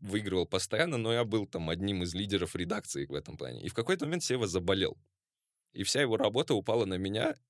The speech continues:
и, и я начал ее делать, и, и делать неплохо, потому что лет с двенадцати я каждую неделю читал журнал «Гол».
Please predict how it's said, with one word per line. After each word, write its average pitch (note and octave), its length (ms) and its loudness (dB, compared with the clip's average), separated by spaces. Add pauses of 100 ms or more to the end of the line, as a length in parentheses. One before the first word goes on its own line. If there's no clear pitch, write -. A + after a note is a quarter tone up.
(160)
и, E2+ 380 -8
и D#2+ 160 -10
я G#2 200 6
начал B2 320 2
ее A2+ 160 4
делать, G2 400 2
и, D#2+ 60 0
и E2 220 -2
делать G#2+ 280 0
неплохо, - 380 -2
потому F#2+ 320 -2
что A2+ 260 0 (520)
лет A2 240 2
с F#2 40 2
двенадцати G#2+ 540 0
я F#2 200 2 (280)
каждую A#2 340 4
неделю A2+ 300 2
читал A2+ 340 2
журнал G2 340 2
«Гол». G2 300 4